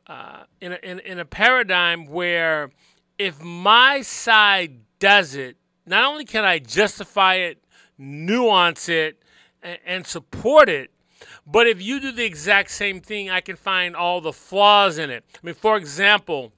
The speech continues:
in my view, the rationale to not give Merrick Garland a hearing for the Supreme Court, that rationale was the same, well, almost the antithesis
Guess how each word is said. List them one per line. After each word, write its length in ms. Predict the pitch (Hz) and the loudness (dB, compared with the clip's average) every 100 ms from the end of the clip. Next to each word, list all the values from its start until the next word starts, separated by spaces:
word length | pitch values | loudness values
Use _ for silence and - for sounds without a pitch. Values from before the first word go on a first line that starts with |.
| _ _ | _ _
in 140 | 170 170 | -8 0
my 320 | 185 208 220 | 6 8 6
view, 240 | 170 185 | 0 -10
the 180 | 156 156 | -8 -10
rationale 1200 | 147 175 180 175 - 180 180 175 165 151 143 143 _ | -2 2 2 0 -8 -4 0 2 0 -2 -6 -12 _
to 200 | - 175 | -16 -16
not 600 | 151 160 165 170 170 139 | -16 -8 0 0 0 -8
give 340 | - 170 156 131 | -10 -8 -8 -12
Merrick 560 | 143 160 165 156 117 | -8 -4 -2 -4 -8
Garland 800 | 110 156 160 160 156 147 139 131 _ _ _ _ _ _ _ | -6 -2 0 -2 -6 -12 -16 -20 _ _ _ _ _ _ _
a 380 | 160 151 143 - | -14 -14 -16 -20
hearing 760 | _ - 185 208 190 160 139 139 _ | _ -8 -4 -2 -4 -6 -12 -20 _
for 220 | _ 160 | _ -8
the 80 | 143 | -8
Supreme 500 | - - 156 143 135 | -14 -16 -14 -14 -16
Court, 540 | - 143 139 127 123 _ _ _ _ _ 123 | -16 -8 -6 -6 -10 _ _ _ _ _ _
that 320 | 120 190 208 | 2 2 2
rationale 720 | 202 185 - 175 170 170 160 | 0 0 -2 -6 -4 -2 -4
was 160 | 156 135 | -8 -12
the 80 | |
same, 300 | 127 - 190 180 | -16 -8 -6 -6
well, 120 | 165 | -8
almost 320 | 180 185 175 | -8 -8 -10
the 100 | 180 | -10
antithesis 840 | 165 143 233 262 - 170 156 - | -12 -8 -6 -6 -10 -10 -10 -12